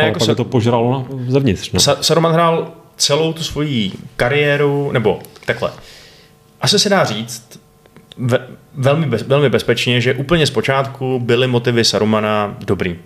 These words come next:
Speaker 1: Mhm.
Speaker 2: Že on strávil prvních asi tisíc nebo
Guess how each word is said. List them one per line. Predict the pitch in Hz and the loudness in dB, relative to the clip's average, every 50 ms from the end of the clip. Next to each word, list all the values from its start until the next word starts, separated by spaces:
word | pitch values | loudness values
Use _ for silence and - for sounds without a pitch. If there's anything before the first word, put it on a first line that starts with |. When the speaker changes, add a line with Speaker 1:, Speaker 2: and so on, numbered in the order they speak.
| - _ _ - - | -20 _ _ 0 2
Speaker 1:
Mhm. | 107 98 107 117 | 4 4 4 4
Speaker 2:
Že | 147 127 123 120 120 117 - - - - - - | 4 4 4 4 2 0 -4 -8 -18 -20 -10 -4
on | 120 123 131 127 131 - | -2 -2 -2 -2 -2 -4
strávil | - - - 151 139 139 151 151 143 | -6 -2 -2 0 0 0 0 0 -2
prvních | 131 127 - 123 117 135 147 139 - | -2 -4 -6 -8 -6 -6 -6 -4 -4
asi | - - 139 120 127 - - - | -2 0 0 -2 -2 -6 -14 -8
tisíc | - 127 117 147 139 - | -4 -4 -2 -2 -2 0
nebo | 147 135 | 0 0